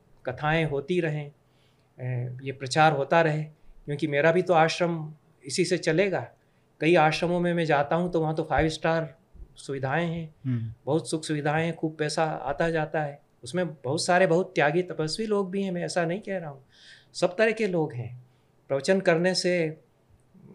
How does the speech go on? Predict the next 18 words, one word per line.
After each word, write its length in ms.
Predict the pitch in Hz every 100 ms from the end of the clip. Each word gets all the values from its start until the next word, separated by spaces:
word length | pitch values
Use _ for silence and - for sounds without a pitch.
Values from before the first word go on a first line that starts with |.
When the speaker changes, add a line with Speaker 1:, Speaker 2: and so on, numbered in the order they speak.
| - _ _ _ -
Speaker 1:
लाखों 440 | 123 131 135 190
रुपया 280 | 165 156 165
भी 140 | 185 202
आता 300 | 175 180 175
है, 260 | 151 156 - - _ _ _
पैसा 260 | 143 147 196
आता 280 | 180 170 165
है, 120 | 156
जहाँ 200 | 151 170
पैसा 300 | 175 151 190
आता 180 | 180 185
है 60 |
वहाँ 120 | 180 151
बुराइयाँ 420 | 156 160 180 196
भी 100 | 202
पैदा 260 | 190 170 175
होती 280 | 156 156
हैं। 160 | 151 135